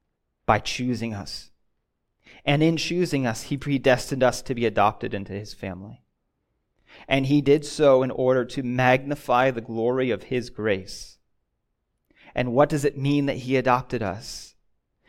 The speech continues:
It means that he redeemed us from our sin. How? By lavishing his grace upon us,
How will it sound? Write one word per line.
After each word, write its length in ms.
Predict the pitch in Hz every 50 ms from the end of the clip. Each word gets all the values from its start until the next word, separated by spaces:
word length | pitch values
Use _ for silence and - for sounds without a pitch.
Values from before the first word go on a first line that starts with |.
| - - - _
It 200 | 151 147 135 139
means 420 | 135 139 151 156 151 147 135 -
that 140 | 139 120 -
he 160 | - 151 151
redeemed 600 | 135 127 131 120 113 120 131 120 123 127 127 120
us 160 | 127 117 -
from 180 | - - 127 120
our 160 | 110 104 107
sin. 520 | 101 - - - 98 95 98 98 101 - _ _ _ _ _ _ _ _ _ _ _ _ _ _ _ _
How? 520 | _ - - 110 104 101 113 120 131 147 - _ _ _ _ _ _ _ _ _ _ _ _ _ _ _ _ _ _ _ _
By 140 | 131 127 123
lavishing 800 | 123 123 120 120 120 120 123 127 139 143 - - 147 135 127 123
his 220 | 127 135 120 -
grace 440 | - 113 107 117 123 131 127 - -
upon 340 | 123 - - - 107 104 98
us, 400 | 104 104 113 - - - -